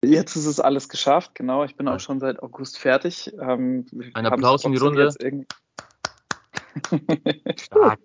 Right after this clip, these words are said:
Speaker 2: stark.
Speaker 1: Danke, danke.
Speaker 2: Glückwunsch.
Speaker 1: Danke, danke. Dankeschön. Ja, es war echt, war auf jeden Fall ein Kampf. Das kann man, glaube ich, nicht anders sagen. Ich war auch sehr froh, dass es dann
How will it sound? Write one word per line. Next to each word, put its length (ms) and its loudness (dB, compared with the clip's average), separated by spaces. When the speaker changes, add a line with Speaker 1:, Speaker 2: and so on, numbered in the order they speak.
Speaker 2:
stark. 380 -10
Speaker 1:
Danke, 280 -2
danke. 280 -2
Speaker 2:
Glückwunsch. 500 0
Speaker 1:
Danke, 340 -4
danke. 500 -10
Dankeschön. 720 0
Ja, 180 4
es 160 -2
war 240 4
echt, 420 -8
war 240 2
auf 140 -4
jeden 180 -6
Fall 140 -4
ein 120 -4
Kampf. 320 -6
Das 300 -20
kann 180 -4
man, 160 -4
glaube 260 0
ich, 80 -10
nicht 180 -8
anders 300 -4
sagen. 320 2
Ich 80 -4
war 140 2
auch 40 -2
sehr 180 2
froh, 180 -2
dass 180 0
es 120 -16
dann 220 -4